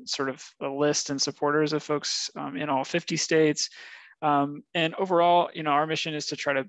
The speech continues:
build a community around emerging technologies, and especially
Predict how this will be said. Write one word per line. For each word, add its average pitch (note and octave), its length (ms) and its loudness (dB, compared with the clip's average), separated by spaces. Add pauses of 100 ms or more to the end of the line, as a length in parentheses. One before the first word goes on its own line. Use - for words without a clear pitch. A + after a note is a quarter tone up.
(140)
build D#3 260 4
a D3 120 -2 (360)
community F3 760 4
around C#3+ 600 0 (360)
emerging C#3+ 720 -2 (340)
technologies, D#3 1000 2
and C#3+ 200 -6
especially C#3 500 -4